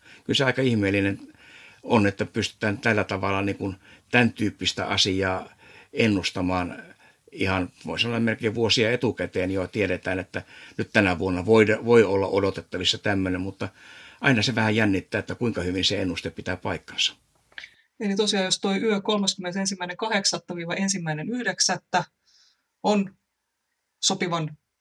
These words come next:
Speaker 2: selkeä ja, ja on joku pimeä havaintopaikka tiedossa, niin, niin, niin sinne,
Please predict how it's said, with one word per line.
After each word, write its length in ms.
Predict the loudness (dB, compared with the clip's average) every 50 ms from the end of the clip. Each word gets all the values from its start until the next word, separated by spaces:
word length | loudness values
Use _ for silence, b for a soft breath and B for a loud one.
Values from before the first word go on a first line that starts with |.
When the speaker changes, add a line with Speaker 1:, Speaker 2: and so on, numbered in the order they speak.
| _ _ _ 0
Speaker 2:
selkeä 600 | 2 4 6 4 4 2 2 2 4 4 4 2 2 -4 _ _ _ _ _ _ _ _ _ _ -6
ja, 240 | -2 0 0 0 2
ja 280 | 0 0 0 -2 -4 -4
on 220 | -6 -4 -4 -2 -4
joku 340 | -4 -6 -6 -8 -10 -12 _
pimeä 460 | -2 -2 0 0 0 2 2 0 0 -2
havaintopaikka 640 | -4 -4 -4 -4 -4 -6 -4 -4 -4 -4 -2 -4 -8 -6
tiedossa, 480 | -2 0 0 0 0 -2 -2 -2 -2 -2
niin, 280 | -4 -4 -4 -6 -6 -8
niin, 180 | -8 -8 -8 -6 -6
niin 200 | -6 -4 2 2
sinne, 360 | 2 2 2 0 -2 -2